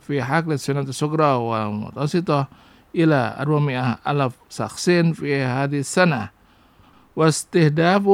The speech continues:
جملة الصناعة الصغرى والمتوسطة حوالي مائة اثنان وثمانين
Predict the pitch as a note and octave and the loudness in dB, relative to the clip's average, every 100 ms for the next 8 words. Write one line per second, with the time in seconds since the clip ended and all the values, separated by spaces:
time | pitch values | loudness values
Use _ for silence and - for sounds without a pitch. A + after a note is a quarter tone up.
0 | G3+ G3+ - E3 E3 D#3+ E3+ E3 E3 - | 4 2 -2 0 2 4 4 2 0 -2
1 | D3+ D#3 D#3 D3+ D#3+ D#3 E3 E3+ D#3+ C#3 | -2 -2 -2 -4 -2 0 2 2 2 0
2 | B2+ B2 C3+ E3 E3 E3 - D3+ D#3 C3+ | -2 -2 -4 -2 0 0 -2 0 2 2
3 | A2+ G2+ - _ _ _ _ - D#3 D#3 | 0 -4 -8 _ _ _ _ -4 0 2
4 | D3+ D#3 - _ D#3+ D3 F3+ F#3 F3 B2+ | 2 0 -6 _ -6 -2 2 4 4 2
5 | G#2 A2+ - A#2+ B2 C#3 D3 | -2 -4 -2 -2 0 0 -2